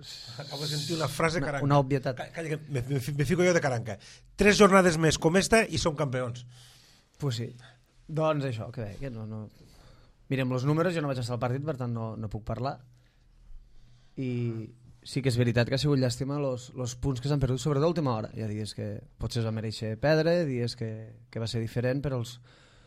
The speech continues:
Speaker 2: el dia de l'Ampolla, el dia de, de la Sènia, que tots ho hem vist, i, i clar,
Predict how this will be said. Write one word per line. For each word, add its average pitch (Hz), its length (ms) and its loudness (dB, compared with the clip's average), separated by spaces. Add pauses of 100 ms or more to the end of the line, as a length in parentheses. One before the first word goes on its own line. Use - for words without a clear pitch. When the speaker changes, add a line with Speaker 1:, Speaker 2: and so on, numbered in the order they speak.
(340)
Speaker 2:
el 117 140 0
dia 117 80 2
de 113 60 0
l'Ampolla, 120 420 -2
el - 20 -8
dia 110 160 -10
de, 110 140 -10 (100)
de 110 160 -10
la 101 80 -8
Sènia, 131 320 0
que 107 80 -4
tots 107 160 -4
ho 107 80 -2
hem 107 80 -2
vist, 117 240 -2
i, 104 80 -6
i - 1160 -16
clar, 123 180 0